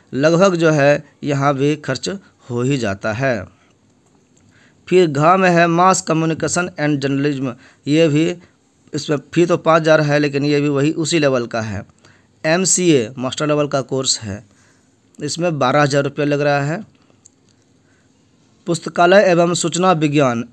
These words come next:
एमलिस बोलते हैं, बिलिस करने के बाद एमलिस लोग करते हैं, सत्तानवे सौ लग रहा है। स्नातकोत्तर डिप्लोमा पाठ्यक्रम भी कुछ होते हैं, पचपन सौ रुपया करके है। यहाँ पर कई कोर्सेज हैं, मार्केटिंग मैनेजमेंट, फाइनेंशियल मैनेजमेंट, यौगिक स्टडीज,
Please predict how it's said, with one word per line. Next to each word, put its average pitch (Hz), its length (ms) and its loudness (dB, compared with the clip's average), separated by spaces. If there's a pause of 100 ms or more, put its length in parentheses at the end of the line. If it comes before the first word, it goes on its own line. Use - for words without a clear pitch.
एमलिस 151 360 0
बोलते 151 340 -2
हैं, 165 260 -2
बिलिस 151 260 0
करने 139 280 -4
के 139 60 -4
बाद 135 160 -2
एमलिस 139 280 -4
लोग 139 180 -6
करते 143 260 -6
हैं, 160 40 -4
सत्तानवे 135 480 -4
सौ 139 140 -6
लग 143 160 -2
रहा 143 260 -2
है। 185 200 -8 (540)
स्नातकोत्तर 165 840 -2
डिप्लोमा 151 540 0
पाठ्यक्रम 151 580 0
भी 147 100 -2
कुछ 143 240 -8
होते 117 220 -8
हैं, 160 260 -6 (100)
पचपन 147 300 -6
सौ 139 160 -4
रुपया 131 240 -6
करके 127 300 -8
है। 175 280 -4 (500)
यहाँ 127 180 -4
पर 170 280 -4 (280)
कई 160 180 2
कोर्सेज 127 600 -6
हैं, 135 340 -6 (360)
मार्केटिंग 139 600 -4
मैनेजमेंट, 135 540 -4
फाइनेंशियल 139 560 -4
मैनेजमेंट, 135 640 -4
यौगिक 135 420 -4
स्टडीज, 131 580 -6